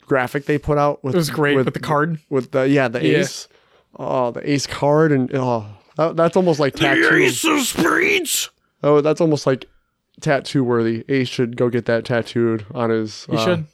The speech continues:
Speaker 1: on his forearm.
Speaker 2: I think he even commented and said, "All right, this looks sick."
Speaker 1: Yeah.
Speaker 2: Something like that, right?
Speaker 1: It did. It really did.
Speaker 2: Yeah.
Speaker 1: But yeah, um, nope, I agree.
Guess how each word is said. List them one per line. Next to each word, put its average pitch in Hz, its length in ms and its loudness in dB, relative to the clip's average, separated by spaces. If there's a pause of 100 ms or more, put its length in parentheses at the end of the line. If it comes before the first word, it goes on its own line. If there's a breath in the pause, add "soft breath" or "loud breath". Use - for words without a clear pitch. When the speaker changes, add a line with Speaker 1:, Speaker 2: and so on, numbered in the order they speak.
(200)
Speaker 1:
on 113 60 -4
his 110 120 -6
forearm. 110 400 -2
Speaker 2:
I - 40 -2
think 185 220 -4
he 196 120 2
even 160 180 0
commented 156 460 -2
and 143 80 -8
said, 151 160 -2
"All 147 80 0
right, 135 160 -4
this 147 220 -2
looks 135 160 -10
sick." - 380 -6 (220 soft breath)
Speaker 1:
Yeah. 131 420 2
Speaker 2:
Something 175 280 -2
like 143 160 0
that, 135 280 -2
right? 151 220 0 (240)
Speaker 1:
It 143 120 -2
did. 120 380 2
It 127 60 0
really 127 260 2
did. 113 340 0
Speaker 2:
Yeah. 151 220 -2 (600 soft breath)
Speaker 1:
But 131 140 2
yeah, 147 120 2 (320)
um, 120 420 -2
nope, 139 240 0
I 135 100 2
agree. 123 360 0